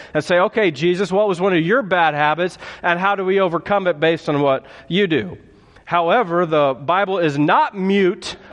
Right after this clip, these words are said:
on this point of bad habits and how we can overcome them. It has a lot to say, actually. There's another guy, uh, in Scripture named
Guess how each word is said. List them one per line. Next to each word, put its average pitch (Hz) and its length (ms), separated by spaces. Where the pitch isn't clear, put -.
on 180 540
this 156 240
point 156 440
of 139 180
bad 151 200
habits 143 380
and 143 80
how 143 180
we 143 80
can 139 160
overcome 131 440
them. 143 120
It 135 140
has 156 240
a 135 60
lot 165 300
to 139 60
say, 127 240
actually. 127 380
There's 156 180
another 190 340
guy, 156 420
uh, 143 360
in 175 440
Scripture 165 540
named 151 400